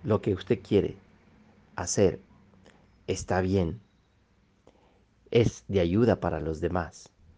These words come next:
y usted cree en ello, adelante, hágalo,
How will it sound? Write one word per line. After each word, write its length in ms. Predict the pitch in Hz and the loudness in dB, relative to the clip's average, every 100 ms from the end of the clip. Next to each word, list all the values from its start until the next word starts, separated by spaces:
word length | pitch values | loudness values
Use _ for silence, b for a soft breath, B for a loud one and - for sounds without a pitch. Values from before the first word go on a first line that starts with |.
| - | -8
y 80 | |
usted 280 | 104 - 131 | 0 4 4
cree 200 | - 123 | 6 6
en 140 | 110 107 | 6 2
ello, 340 | 110 135 147 _ - | 2 -2 -6 _ -4
adelante, 1080 | 95 95 95 90 104 107 95 - 78 104 - - | 0 2 2 2 2 2 2 -2 -8 -10 -10 0
hágalo, 800 | 110 123 120 110 95 92 73 | 6 6 6 6 4 2 -2